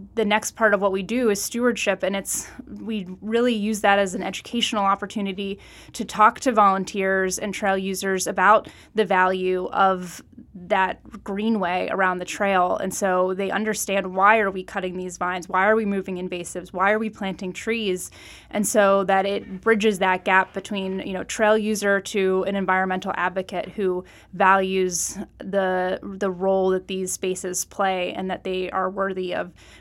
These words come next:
conservation and, um, improvement. I think that there's a lot of ben-, a lot of trail benefits to be had.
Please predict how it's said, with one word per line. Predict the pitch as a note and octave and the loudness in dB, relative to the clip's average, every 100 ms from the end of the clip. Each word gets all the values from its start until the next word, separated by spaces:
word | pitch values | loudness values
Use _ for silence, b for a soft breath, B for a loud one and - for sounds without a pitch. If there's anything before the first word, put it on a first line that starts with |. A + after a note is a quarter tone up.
| - | -6
conservation | G3+ F#3 F3+ F#3 F#3 F#3+ F3+ F3+ - | -4 -4 -4 -4 -2 -4 -4 -6 -6
and, | F3+ F3 F3 E3 - - | -6 -6 -8 -8 -12 -10
um, | F3 E3+ F3 E3+ - | -6 -4 -4 -8 -8
improvement. | F#3 - F#3 F3+ F3 F3 b b b b - | -10 -6 -6 -4 -6 -6 b b b b -18
I | |
think | F#3+ F#3+ | -12 -10
that | F#3+ | -6
there's | F#3 F3+ | -6 -4
a | |
lot | F3+ F#3 | -2 -2
of | F#3 | -2
ben-, | G3+ - | -2 -2
a | |
lot | A3 A3 | 4 6
of | A3 | 6
trail | - G#3 | 4 4
benefits | G3+ F#3 G3 F3+ F3+ - - B B _ | 6 2 2 -4 -4 -6 -6 B B _
to | G3+ | -4
be | F#3+ | -2
had. | G3 E3+ E3+ | 0 0 -2